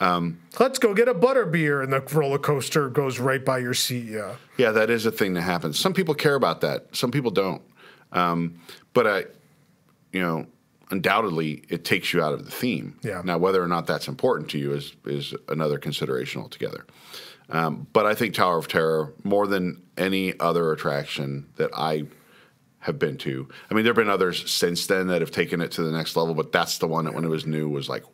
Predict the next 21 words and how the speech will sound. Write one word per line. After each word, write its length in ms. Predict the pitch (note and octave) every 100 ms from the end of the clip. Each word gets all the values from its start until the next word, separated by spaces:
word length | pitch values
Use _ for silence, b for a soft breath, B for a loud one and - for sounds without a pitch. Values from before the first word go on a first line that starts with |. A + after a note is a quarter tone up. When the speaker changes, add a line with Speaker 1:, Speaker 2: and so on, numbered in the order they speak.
| -
Speaker 1:
"Wow, 480 | A1 A1+ G1+ - - - b b _
this 260 | - F2 -
is 80 | C#2
something 320 | - - - -
else." 280 | - - - -
Speaker 2:
Yeah. 260 | E2 D#2 F2+ _ _ -
Speaker 1:
This 160 | -
is 100 | -
something 280 | - - - -
else. 100 | -
Speaker 2:
Again, 300 | D3 G#3+ F3+
that's, 280 | C3 C3 -
that's 220 | C#3 C3
a 60 |
real 220 | C#3+ D3 C3
golden 420 | C3+ B2 A#2 A2+
age, 260 | A#2 G2
right? 220 | G#2 G2+ G#2+
You 80 |
look 180 | G#2 G2+
at 100 | G#2+